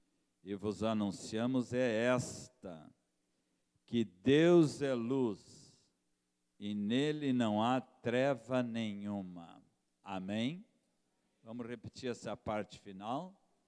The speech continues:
Deus é luz e nele não há treva nenhuma. Há algumas definições de Deus na Bíblia,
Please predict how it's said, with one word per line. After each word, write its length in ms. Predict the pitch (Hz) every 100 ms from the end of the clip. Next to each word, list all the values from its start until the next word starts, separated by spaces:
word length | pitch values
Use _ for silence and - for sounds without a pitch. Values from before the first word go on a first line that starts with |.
| _ _ _ _ _ _ - _ -
Deus 920 | 131 143 156 170 175 175 160 127 -
é 160 | 143
luz 1080 | 131 120 123 147 127 95 - - - - _ _ _ _ _ _ _ _
e 200 | 104 107
nele 680 | 104 104 117 127 135 135 127
não 320 | 117 107 107
há 360 | 117 127 135 131 _ _ _
treva 640 | 113 117 123 127 107 120
nenhuma. 720 | 117 113 113 117 120 104 95 80 82 _ _ _ _ _ _ _ _ _ -
Há 80 | 110
algumas 540 | 123 117 170 165 127
definições 920 | 147 135 147 135 123 - 139 139 117
de 160 | 120 113
Deus 720 | - - 135 143 135 110 -
na 180 | 98 98
Bíblia, 640 | 90 127 120 107 98 85